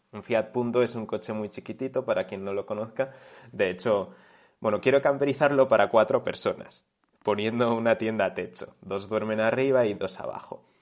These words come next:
Y la cama de abajo, pues, no sale más de uno sesenta y siete, que es lo que yo mido, o sea, sale justo eso. Entonces va a ser un reto muy interesante. Así que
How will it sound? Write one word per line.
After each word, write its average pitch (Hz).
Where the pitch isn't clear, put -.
Y 113
la 104
cama 131
de 127
abajo, 139
pues, 92
no 117
sale 120
más 101
de 98
uno 98
sesenta 95
y 92
siete, 127
que -
es -
lo 104
que 110
yo 104
mido, 107
o 92
sea, -
sale 110
justo 123
eso. -
Entonces 113
va 120
a 120
ser 127
un 123
reto 127
muy 113
interesante. 110
Así 107
que 110